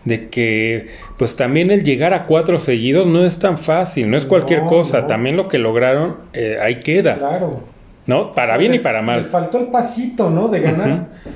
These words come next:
Speaker 2: por lo menos uno.
Speaker 1: Uno
Speaker 2: Por
Speaker 1: de
Speaker 2: lo
Speaker 1: los
Speaker 2: menos uno de los cuatro.
Speaker 1: Ninguno, ¿no?
Speaker 2: Y increíblemente ninguno
Speaker 1: Ninguno.
Speaker 2: pudo ganar. Ajá.
Speaker 1: Que tiene su mérito.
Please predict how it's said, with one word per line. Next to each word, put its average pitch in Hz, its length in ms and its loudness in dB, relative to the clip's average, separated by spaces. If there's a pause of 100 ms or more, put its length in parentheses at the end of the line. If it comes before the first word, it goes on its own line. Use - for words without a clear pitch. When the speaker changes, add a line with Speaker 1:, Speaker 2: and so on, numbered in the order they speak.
(200)
Speaker 2:
por 180 140 2
lo 208 80 2
menos 254 400 -2
uno. 202 400 0 (260)
Speaker 1:
Uno 156 360 4
Speaker 2:
Por 107 40 -2
Speaker 1:
de 104 80 2
Speaker 2:
lo 107 120 2
Speaker 1:
los 240 100 -2
Speaker 2:
menos 226 200 -4
uno 220 300 0
de 143 80 -4
los 135 180 -6
cuatro. 185 360 -2
Speaker 1:
Ninguno, 123 800 2
¿no? 101 140 -2 (100)
Speaker 2:
Y 156 240 -4
increíblemente 156 960 -2
ninguno 143 500 -4
Speaker 1:
Ninguno. 120 380 0
Speaker 2:
pudo 151 180 0
ganar. 135 300 -6 (180)
Ajá. 123 140 -8
Speaker 1:
Que 131 100 -4
tiene 170 300 0
su 196 160 -2
mérito. 120 460 -2